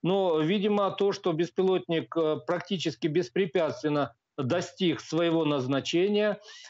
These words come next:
э, то, э, есть определённые проблемы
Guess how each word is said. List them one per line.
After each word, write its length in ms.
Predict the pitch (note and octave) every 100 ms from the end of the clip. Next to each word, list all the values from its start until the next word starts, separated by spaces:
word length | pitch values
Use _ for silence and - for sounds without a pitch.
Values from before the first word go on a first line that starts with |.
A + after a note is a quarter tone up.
| -
э, 280 | E3+ D#3+ D#3+ D#3+
то, 720 | F3 F#3+ G3 F#3+ E3 D#3+ D#3+
э, 40 | D#3
есть 440 | C3 G#3 G#3 -
определённые 720 | F3+ E3+ E3 E3 F#3+ F3+ E3 D#3+
проблемы 680 | D#3+ C#3 C3+ D3+ D#3+ F3